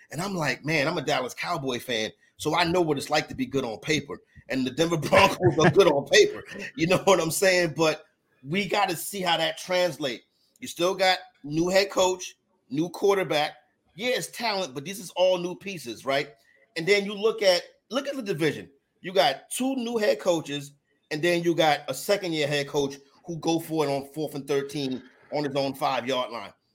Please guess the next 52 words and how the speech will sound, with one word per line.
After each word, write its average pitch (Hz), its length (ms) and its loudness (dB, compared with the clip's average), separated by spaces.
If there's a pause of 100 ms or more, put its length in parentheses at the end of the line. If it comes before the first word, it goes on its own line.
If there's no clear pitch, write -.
(140)
And 196 100 2
then 233 120 6
you 240 80 -4
got 214 240 -2
Andy 196 260 -4
Reid. 165 360 -8 (600)
But 214 200 6
Andy 262 320 6
Reid 262 320 0
is 196 100 -4
the 165 80 -6
guy 196 220 2
that's 160 120 -4
being 170 240 -2
slept 226 380 -6
on. 127 220 -6 (260)
I 156 80 -2
understand 196 340 -2
the 170 60 -10
Kansas 180 240 -4
City 156 140 -10
Chiefs 170 240 -10
don't 156 180 -6
have 151 160 -2
Tyreek 139 380 -4
Hill 196 200 -2
this 156 180 -6
season, 147 380 -6 (220)
which 147 200 -6
could 147 120 -4
be 143 140 -2
a 120 40 -2
difference 160 380 -4
maker, 135 340 -4 (280)
but 160 120 0
I 220 160 0
would 214 220 -8
bet 190 180 6
that 151 100 -6
the 131 60 -12
Chiefs 190 380 -12
would, 175 140 -16 (180)
would 147 120 -4
figure 143 300 -2
this 135 220 -2
out. 147 240 0 (600)
I 151 80 4
like 156 360 2
the 180 80 -4
Raiders 165 400 0
as 131 140 -10
well, 131 440 0